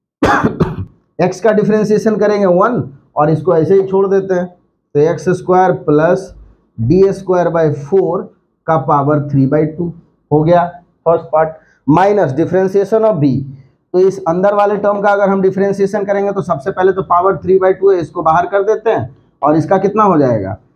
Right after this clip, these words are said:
एक्स स्क्वायर प्लस डी स्क्वायर बाई फ़ोर का power थ्री बाई टू में से one subtract करेंगे, है ना। ये formula आप सब जानते होंगे, अगर x का power n रहेगा, इसका differentiation करना है तो क्या आता है, एन एक्स का power n minus one,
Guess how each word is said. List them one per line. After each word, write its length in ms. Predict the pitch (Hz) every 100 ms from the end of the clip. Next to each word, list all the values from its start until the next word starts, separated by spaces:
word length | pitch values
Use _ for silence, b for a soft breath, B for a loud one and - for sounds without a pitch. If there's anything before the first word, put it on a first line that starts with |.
| _ 143
एक्स 220 | 156 175
स्क्वायर 380 | 180 - 196 190
प्लस 340 | - 185 185 156
डी 220 | 165 190
स्क्वायर 360 | 190 190 185 185
बाई 200 | 190 190
फ़ोर 480 | 190 - 175 196 202
का 180 | 196 196 -
power 360 | 156 139 160 160
थ्री 200 | 165 180
बाई 140 | 190
टू 160 | 185 190
में 120 | 190
से 120 | 190
one 200 | 185 190
subtract 440 | 190 185 - 185 185
करेंगे, 260 | 165 147
है 120 | 143 208
ना। 240 | 269 - - _ _ -
ये 120 | 160
formula 400 | 175 175 185 190
आप 140 | 180
सब 180 | 180 185
जानते 300 | 175 175 175
होंगे, 260 | 190 175 208 - _ _ -
अगर 180 | 151 165
x 180 | 160
का 100 | - 175
power 320 | 180 180 180
n 160 | 175
रहेगा, 280 | 175 175 180
इसका 280 | 170 151 180
differentiation 680 | 175 180 185 180 175 175 175
करना 280 | 170 170 180
है 80 | 180
तो 80 | 180
क्या 140 | 208
आता 240 | 196 - 147
है, 220 | - 175
एन 80 | 180
एक्स 180 | -
का 120 | - 175
power 300 | 175 175 175
n 100 | 170
minus 340 | 175 180 -
one, 220 | 175 135